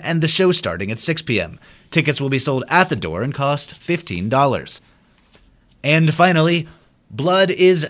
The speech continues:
desperately needed in the Morongo Basin. To that end,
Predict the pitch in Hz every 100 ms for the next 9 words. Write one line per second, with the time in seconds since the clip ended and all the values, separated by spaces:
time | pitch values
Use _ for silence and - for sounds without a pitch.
0 | - 180 202 - 110 95 87 92 98 147
1 | 123 143 143 147 151 151 147 170 160 107
2 | 69 - _ _ - 160 156 151 175 175
3 | 165